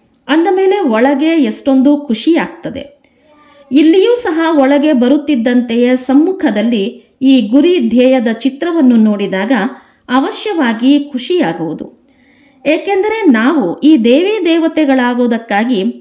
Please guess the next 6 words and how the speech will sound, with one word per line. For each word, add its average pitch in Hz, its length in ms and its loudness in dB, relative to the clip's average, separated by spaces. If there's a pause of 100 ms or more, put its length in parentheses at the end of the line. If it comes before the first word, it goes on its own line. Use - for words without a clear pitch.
(200)
ಇಲ್ಲಿ 269 400 2
ಓದುತ್ತಿದ್ದೇವೆಂದು 220 1400 0
ನಿಮಗೆ 220 400 2
ತಿಳಿದಿದೆ. 269 680 -2 (800)
ಇನ್ನೊಂದು 440 520 2
ಜನ್ಮದ 311 400 2